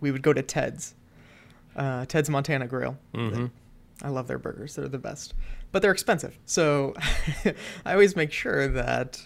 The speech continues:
Speaker 1: um, I don't know, I did, I did really good early on, kind of celebrating those, those little victories. 'Cause there wasn't, honestly, there wasn't that many. I mean, we,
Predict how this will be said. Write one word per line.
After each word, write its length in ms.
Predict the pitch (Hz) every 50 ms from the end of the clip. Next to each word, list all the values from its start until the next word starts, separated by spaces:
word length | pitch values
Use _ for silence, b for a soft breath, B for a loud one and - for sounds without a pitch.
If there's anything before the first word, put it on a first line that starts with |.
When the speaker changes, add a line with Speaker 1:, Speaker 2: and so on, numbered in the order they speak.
| - -
Speaker 1:
um, 500 | 143 139 131 131 131 131 123 123 127 127 - - - _ - - - - - - - - - - - - - - - - - - - - b b b b b b b b b b b b b
I 60 | -
don't 40 | 240 175
know, 760 | 131 - - 147 151 - - - - - - - 160 151 - - -
I 120 | - 175
did, 140 | 160 165 -
I 60 | - 165
did 140 | 175 190
really 240 | 160 160 170 151 151
good 200 | 143 135 143 131
early 280 | 127 131 131 127 127 127
on, 200 | 123 117 123 131
kind 180 | - 147 131
of 100 | 127 131
celebrating 640 | - - - 147 131 131 131 135 135 131 123 127 127
those, 500 | 127 131 123 127 123 123 131 - - - - -
those 180 | 147 151 143
little 220 | 143 147 143 139 135
victories. 720 | 127 131 123 - - 135 135 139 - - - - - - - b b b b b b b b b b -
'Cause 160 | - 196 165
there 100 | 175 180
wasn't, 380 | 165 165 180 190 202 190 - -
honestly, 340 | - 147 156 175 165 - 139
there 140 | 131 139 127
wasn't 260 | 127 135 131 139 123
that 120 | 127 120 123
many. 260 | 123 127 - - - 175
I 60 | -
mean, 240 | 147 143 139 135 131
we, 160 | - 147 143